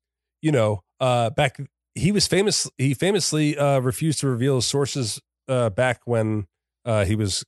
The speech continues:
uh, writing articles about the mafia. And now that kind, that court case is coming up again because now that he's died,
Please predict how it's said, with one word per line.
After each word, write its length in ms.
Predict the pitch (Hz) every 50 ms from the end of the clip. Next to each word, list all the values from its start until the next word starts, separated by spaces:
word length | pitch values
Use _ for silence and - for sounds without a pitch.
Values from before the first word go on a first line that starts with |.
| _ -
uh, 180 | 117 107 107 101
writing 280 | 98 113 120 117 117
articles 320 | 107 107 117 113 143 135 117
about 200 | 104 101 95 90
the 60 | 101
mafia. 460 | 98 95 92 90 - - 95 95 98 - - _ _ _ _ _ _ _ _ _ _ _ _ _ _
And 280 | - 139 135 127 127 123
now 580 | 131 143 170 190 190 151 120 113 123 135 151 - _ _ _
that 220 | 131 139 139 - _ _ _
kind, 360 | - - 131 131 147 143 127 - _
that 280 | 131 131 123 - _ _
court 260 | - 151 151 139 -
case 220 | - 139 120 -
is 80 | 117 -
coming 160 | - 131 135
up 100 | 113 -
again 300 | 120 107 123 147 175 175
because 320 | 131 110 - 123 107 90
now 240 | 107 110 123 127 135
that 100 | 123 117
he's 260 | 101 101 117 113 104
died, 640 | 87 - - 127 135 151 147 127 113 110 107 104 95